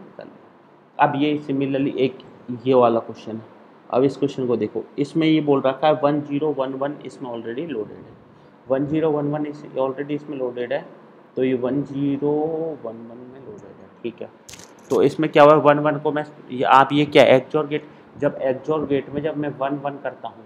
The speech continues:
तो वन वन करने पर इसका output, वन वन करने से क्या, अ, जो XOR का operation करते हैं, तो XOR में क्या आता है वन वन करने पर, XOR में जैसे ही मैं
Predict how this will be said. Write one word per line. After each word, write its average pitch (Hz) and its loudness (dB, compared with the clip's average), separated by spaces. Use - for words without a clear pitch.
तो 123 -6
वन 135 -2
वन 147 -2
करने 143 -8
पर 139 -6
इसका 143 -4
output, 139 -2
वन 135 -8
वन 143 -6
करने 135 -12
से 139 -10
क्या, 127 -10
अ, 101 -4
जो 127 0
XOR 135 0
का 143 0
operation 139 -2
करते 139 -6
हैं, 135 -10
तो 131 -4
XOR 139 -8
में 139 -10
क्या 120 -6
आता - -10
है 104 -2
वन 107 -4
वन 98 -16
करने 101 -16
पर, - -20
XOR 120 4
में 135 0
जैसे 131 -2
ही 131 2
मैं 131 0